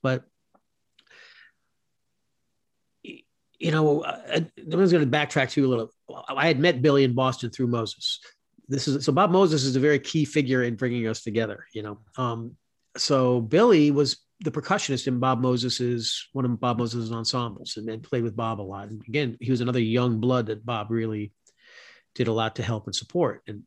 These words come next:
and, and sort of mentor. And, um, so I met Billy and, you know, I was like, "Yeah, we should play together," blah, blah, blah. And, uh, we ended up, so I ended up going and playing duo with Billy at his place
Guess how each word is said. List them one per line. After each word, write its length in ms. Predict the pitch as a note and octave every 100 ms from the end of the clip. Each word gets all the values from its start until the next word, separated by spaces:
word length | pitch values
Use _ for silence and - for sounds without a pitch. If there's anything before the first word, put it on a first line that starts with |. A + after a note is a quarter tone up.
| -
and, 180 | G#2 G#3+
and 120 | A#2
sort 160 | A#2+ A2
of 60 |
mentor. 480 | A2+ A2 G#2+ G2 F#2+ -
And, 380 | A#2 A#2 A2+ A2
um, 400 | A2+ A2 G#2 G#2 _ _ _ _ _ _ _ -
so 120 | -
I 40 | G3
met 160 | G3+
Billy 320 | D#3+ F3 E3+
and, 120 | E3 E3+
you 80 |
know, 60 | F3
I 40 |
was 60 | C3+
like, 100 | C3+
"Yeah, 120 | E3
we 80 | D3+
should 140 | D3+
play 140 | C3+ C#3
together," 420 | C3 C3 C3 C3 - - - - _
blah, 140 | B2+
blah, 120 | B2+ A#2+
blah. 300 | A#2 A#2 -
And, 400 | - B2 A#2+ A#2
uh, 320 | A#2+ A#2 A#2 A#2 - _ _ -
we 220 | C3+ C#3+
ended 280 | C#3+ D3 D3
up, 260 | D3+ D3+ - - _ _ _ _ _ - -
so 100 | -
I 120 | D#3+ A#3+
ended 160 | F#3+
up 60 | C#3
going 200 | D3 D3
and 80 | B2+
playing 340 | D3 C#3 A#2+
duo 280 | C#3 D3 C#3
with 240 | B2+ G#2+
Billy 380 | A#2 E3 G#2 - _ _ _
at 100 | A#2
his 200 | G#2+ B2
place 480 | - C3 - - -